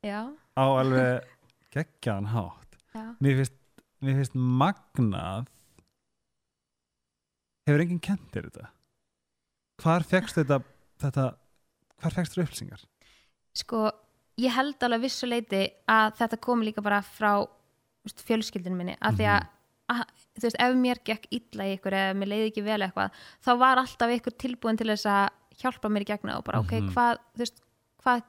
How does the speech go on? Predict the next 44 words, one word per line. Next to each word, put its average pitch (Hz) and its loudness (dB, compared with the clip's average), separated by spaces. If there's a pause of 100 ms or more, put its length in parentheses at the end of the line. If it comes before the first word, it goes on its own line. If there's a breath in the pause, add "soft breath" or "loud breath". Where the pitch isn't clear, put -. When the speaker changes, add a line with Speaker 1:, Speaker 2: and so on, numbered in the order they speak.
Speaker 1:
hvað 240 -4
getum 226 -4
við 220 -12
gert - -8
til 220 -12
þess 202 -6
að 196 -4
þetta, 202 -4 (640 loud breath)
þið 240 0
líði 254 0
betur, 240 -2
að, 190 0
þú - -8
veist, 202 -6
að 208 0
hlutinni 226 -2
gangi 220 -2
betur 208 -6
fyrir 196 -6
sig. 196 -8
Speaker 2:
Mhm. 104 -2
Speaker 1:
En 226 -2
svo 254 2
er 277 2
þetta 269 -2
einhvern 262 0
veginn 233 0
bara 220 -2
svona 220 0
sem 220 -2
ég 254 0
hef 226 -2
bara 208 0
svolítið 214 -4 (540)
bara 220 -2
tekið 262 0
með 269 2
mér 247 2
út 214 -4
í 226 -4
lífið 254 -4
og 208 -4
bara 220 -2
svona 208 0